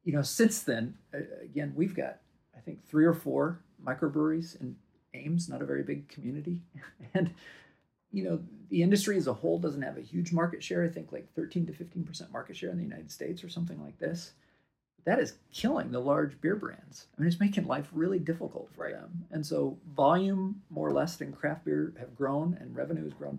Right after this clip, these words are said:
Speaker 1: faster than volume. So they've been raising prices into what is a shrinking overall beer market. You know, and so you get this entrepreneurial energy <laughs> and localized, uh, you know, kind of brands, or regional brands,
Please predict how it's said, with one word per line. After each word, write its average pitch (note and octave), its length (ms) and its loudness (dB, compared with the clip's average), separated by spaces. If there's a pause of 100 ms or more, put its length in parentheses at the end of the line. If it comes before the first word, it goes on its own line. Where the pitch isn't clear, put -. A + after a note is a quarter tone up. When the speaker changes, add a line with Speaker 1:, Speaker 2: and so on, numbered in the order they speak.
Speaker 1:
faster - 320 -4
than F3+ 120 -2
volume. E3+ 340 0
So - 100 -6
they've D3 100 -6
been C#3+ 120 -8
raising D3 300 -6
prices D3+ 400 -8
into - 200 -12
what - 160 -8
is - 100 -12
a - 80 -16
shrinking - 380 -4
overall - 400 -14 (380)
beer - 140 -16
market. - 280 -20 (1120)
You D3+ 80 -6
know, D3+ 60 -4
and D3 100 -6
so D#3+ 80 -2
you D3 100 2
get D3+ 160 0
this - 160 -12
entrepreneurial D3+ 680 2
energy C#3 500 0 (440)
<laughs> - 220 -12
and - 720 -4
localized, D3 800 2 (1160)
uh, - 140 -12 (300)
you F#3+ 80 -8
know, D3 100 -4
kind D3+ 160 -4
of - 80 -8
brands, D3 500 -2
or - 40 -4
regional - 400 -2
brands, - 440 -16